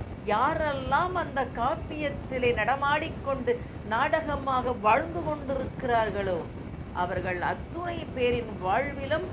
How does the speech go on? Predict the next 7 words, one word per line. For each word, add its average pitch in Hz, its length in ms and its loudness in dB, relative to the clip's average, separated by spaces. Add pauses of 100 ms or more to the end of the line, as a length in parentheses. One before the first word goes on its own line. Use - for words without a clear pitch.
(380)
அந்தந்த 240 560 0 (160)
பாத்திரங்கள் 285 840 0
நிறைவேறுவதற்கு 311 1000 -2
என்ன 302 360 -4
காரணம்? 294 440 -2 (760)
அதைத்தான் 240 640 -2 (200)
ஊழ்வினை. 185 460 -2